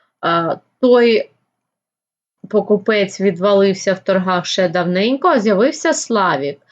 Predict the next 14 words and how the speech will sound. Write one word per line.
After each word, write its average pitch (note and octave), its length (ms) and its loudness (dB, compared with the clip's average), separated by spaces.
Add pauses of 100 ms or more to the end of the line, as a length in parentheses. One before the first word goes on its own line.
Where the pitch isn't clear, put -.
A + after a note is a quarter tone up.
(320)
Але G#3 220 2
все G#3 220 -2
одно G3+ 360 0
попереду F#3 680 0
ось F#3+ 280 0
цей F3 280 -2
покупець. C#4+ 640 -6
І C#4+ 40 2
я C#4+ 100 2
думаю, A#3+ 340 2
що F#3+ 180 -2
зараз A3+ 400 -2
торги F#3 380 -4
будуть F#3+ 500 -6